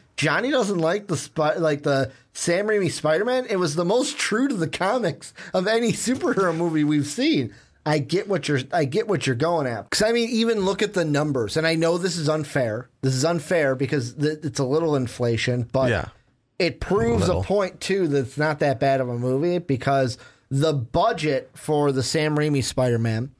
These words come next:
Speaker 1: was one three nine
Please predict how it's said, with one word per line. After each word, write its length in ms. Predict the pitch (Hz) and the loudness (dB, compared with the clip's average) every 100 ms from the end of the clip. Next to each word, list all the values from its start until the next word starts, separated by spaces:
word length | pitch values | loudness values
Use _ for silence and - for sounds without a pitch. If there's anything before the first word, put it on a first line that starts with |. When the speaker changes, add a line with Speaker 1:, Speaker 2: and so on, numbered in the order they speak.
| _ _ _ | _ _ _
Speaker 1:
was 400 | 131 127 127 113 117 - _ _ _ | 0 2 2 0 -2 -10 _ _ _
one 440 | 160 139 151 170 - _ - | -2 0 2 0 -4 _ -14
three 380 | - 147 156 165 | -4 0 0 2
nine 420 | 135 123 131 | 2 2 0